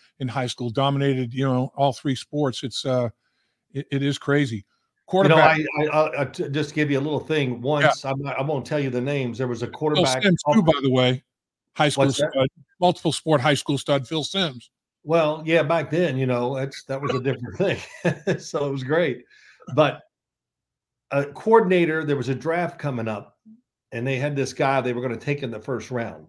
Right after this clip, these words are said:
Speaker 2: They ended up taking him in the first round. I, I don't wanna say his name.
Speaker 1: Yeah.
Speaker 2: But they went around the table. "First round, first round." Everybody, "Yeah, yeah, we gotta take him first round, first round." They come to the coordinator, and he goes,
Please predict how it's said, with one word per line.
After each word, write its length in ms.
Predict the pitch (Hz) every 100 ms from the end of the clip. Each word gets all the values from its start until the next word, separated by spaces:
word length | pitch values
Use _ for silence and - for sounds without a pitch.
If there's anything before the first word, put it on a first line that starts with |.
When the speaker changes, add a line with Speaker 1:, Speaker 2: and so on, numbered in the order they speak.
| _
Speaker 2:
They 120 | 135
ended 180 | 151 127
up 60 | -
taking 260 | 156 151
him 120 | 107
in 40 | 101
the 80 | 92
first 280 | 104 90
round. 220 | 104 90 104
I, 200 | - 107
I 40 |
don't 120 | 113
wanna 160 | 113 107
say 160 | 123
his 160 | 107 104
name. 280 | 120 87 - _ _ -
Speaker 1:
Yeah. 200 | 135 113
Speaker 2:
But 120 | 139 131
they 60 | 143
went 180 | 185
around 200 | 175 170
the 60 | 160
table. 480 | - 185 131 85 - _ _ _ _ _
"First 240 | 165 165 156
round, 280 | 120 120
first 240 | 180 165 -
round." 140 | 120
Everybody, 400 | 143 156 147 123
"Yeah, 200 | 151 156
yeah, 220 | 143 147
we 120 | 135 143
gotta 180 | 151
take 240 | 127 165 143
him 120 | -
first 240 | 185 160
round, 240 | 175 160 135
first 220 | 180 -
round." 120 | 147
They 100 | 127
come 220 | 123 160
to 80 | 147
the 80 | 147
coordinator, 360 | - 170 151 143
and 60 |
he 60 | 139
goes, 300 | 135 127